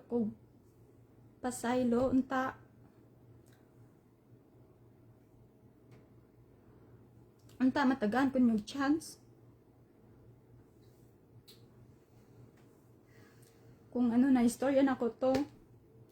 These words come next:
Actually, for the content lang to siya. Wala man, jay, walay construction nga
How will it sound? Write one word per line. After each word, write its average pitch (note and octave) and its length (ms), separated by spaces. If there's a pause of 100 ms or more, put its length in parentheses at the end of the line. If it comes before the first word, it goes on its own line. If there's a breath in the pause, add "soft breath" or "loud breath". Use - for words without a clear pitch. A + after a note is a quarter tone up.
(100)
Actually, D#4+ 640 (1200)
for D#4 160
the D4+ 320
content D4 400
lang B3+ 240
to A#3+ 80
siya. A#3 400 (2750)
Wala D4 240
man, E4 240
jay, C#4 420 (480)
walay D4 800 (540)
construction C4+ 800
nga A#3 260